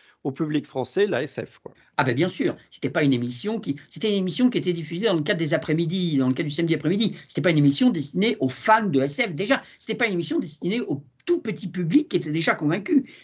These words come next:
Speaker 2: C'était une émission destinée à des gens qui ne s'intéressaient pas au sujet et qui, quelque part, à travers cette émission, à travers tout, tout, tout l'habillage, à travers, euh, les Bogdanov, leur tenue, leur machin, leur truc,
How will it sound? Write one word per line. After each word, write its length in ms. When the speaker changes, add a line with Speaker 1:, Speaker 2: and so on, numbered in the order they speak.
Speaker 2:
C'était 180
une 100
émission 340
destinée 480
à 60
des 140
gens 180
qui 140
ne 40
s'intéressaient 520
pas 100
au 60
sujet 420
et 160
qui, 260
quelque 260
part, 420
à 80
travers 260
cette 120
émission, 280
à 60
travers 420
tout, 240
tout, 180
tout 220
l'habillage, 560
à 60
travers, 400
euh, 160
les 100
Bogdanov, 560
leur 140
tenue, 400
leur 140
machin, 420
leur 140
truc, 180